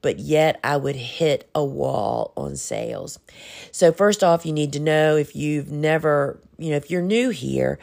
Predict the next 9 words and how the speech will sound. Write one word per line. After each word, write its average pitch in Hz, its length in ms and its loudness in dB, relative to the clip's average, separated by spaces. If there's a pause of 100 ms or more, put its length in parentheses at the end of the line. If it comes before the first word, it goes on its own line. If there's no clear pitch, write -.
(320)
you 165 140 -2
may 151 160 2
not 147 200 0
know 190 300 2
that 143 260 -2
I 196 400 -2
am 147 460 0 (360)
a 147 480 4 (260)
outdoor 160 1000 2